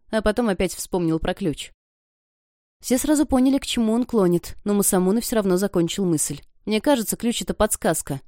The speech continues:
Я подумала, а вдруг настоящий смысл игры в том, что кто загадает желание, тот сохранит свой мир, а остальные исчезнут». «То есть останется только один?» Кокоро не верилось, что миры могут так просто исчезать,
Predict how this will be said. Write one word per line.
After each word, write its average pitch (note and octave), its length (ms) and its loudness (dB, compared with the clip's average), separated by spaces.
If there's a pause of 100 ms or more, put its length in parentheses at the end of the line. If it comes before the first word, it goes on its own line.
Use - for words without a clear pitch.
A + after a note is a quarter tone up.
(140)
Я G#3+ 100 0
подумала, A3+ 400 4
а - 20 8
вдруг G#3+ 220 0
настоящий G3+ 480 0
смысл G#3 400 -2
игры F#3+ 220 0
в - 60 -14
том, A#3 280 -2 (180)
что - 200 -4
кто A#3 160 0
загадает F#3+ 420 2
желание, F#3+ 560 2 (120)
тот A#3 180 0
сохранит F#3+ 400 -2
свой G#3+ 180 0
мир, A#3 340 -2
а F3 100 -2
остальные G#3 460 0
исчезнут». D#3 540 -4 (840)
«То G3 80 -2
есть E3+ 240 0
останется F#3 480 -2
только F3 280 0
один?» E3 380 0 (380)
Кокоро A#3+ 260 0
не C4 140 4
верилось, A3 360 0
что - 200 -2
миры G3 420 -2
могут G3+ 340 0
так - 220 -6
просто F#3+ 300 -2
исчезать, G#3+ 580 -4